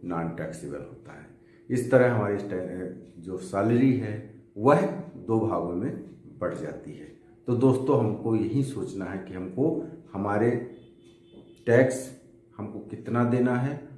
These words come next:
और कितना नहीं देना है, हमको saving कितनी करनी है जिससे हम अपना टैक्स बचा सकते हैं, वहाँ पे हमको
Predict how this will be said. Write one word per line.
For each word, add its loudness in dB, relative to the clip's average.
और 2
कितना 0
नहीं -2
देना -10
है, -16
हमको 0
saving 0
कितनी 0
करनी 6
है -4
जिससे -2
हम 0
अपना -4
टैक्स -2
बचा -2
सकते -8
हैं, -2
वहाँ -4
पे -6
हमको -6